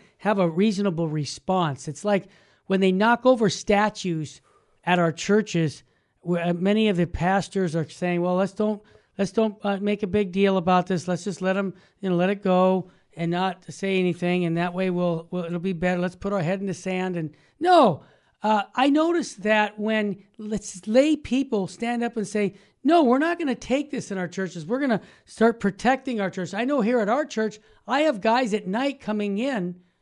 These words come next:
to pray before the Blessed Sacrament. They walk our yard. They're looking for bad guys, Jesse, who wanna do bad things. And I think that we have to be conscious that there are people out there that wanna destroy churches,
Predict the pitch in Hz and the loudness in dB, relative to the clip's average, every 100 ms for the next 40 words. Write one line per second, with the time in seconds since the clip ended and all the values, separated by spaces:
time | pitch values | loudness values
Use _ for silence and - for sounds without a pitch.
0 | _ _ 170 - 226 240 220 - 220 180 | _ _ -14 -4 0 0 0 -4 -4 -2
1 | 202 208 190 - 220 233 254 240 _ _ | -2 -4 -8 -4 -2 -2 -6 -12 _ _
2 | 285 277 285 285 269 220 202 240 247 156 | -2 0 0 0 0 0 0 0 -2 -6
3 | - _ _ 233 220 220 302 285 208 - | -14 _ _ 4 6 4 4 2 -2 -4
4 | _ 190 160 220 254 185 165 151 123 170 | _ -6 2 4 2 0 -2 -2 -6 -6
5 | 160 - 175 170 _ _ 190 196 196 175 | -6 -4 -6 -8 _ _ -2 0 0 -2
6 | 202 - 202 196 190 214 165 123 - _ | -2 0 0 0 -4 -6 -6 -8 -16 _
7 | _ 170 190 196 262 269 220 208 214 220 | _ -6 -4 -2 -4 -4 -4 0 0 -2
8 | 185 175 175 208 269 - 165 - _ _ | -4 -6 -2 -2 -2 -4 -8 -10 _ _
9 | 185 196 202 190 240 269 247 202 185 185 | -6 0 0 0 -2 -2 2 2 2 0
10 | 185 - _ 185 185 208 214 175 - - | -2 -6 _ -6 -2 2 2 0 -4 -2
11 | 214 254 254 202 185 180 196 196 | 2 2 0 -2 -4 -2 -4 -4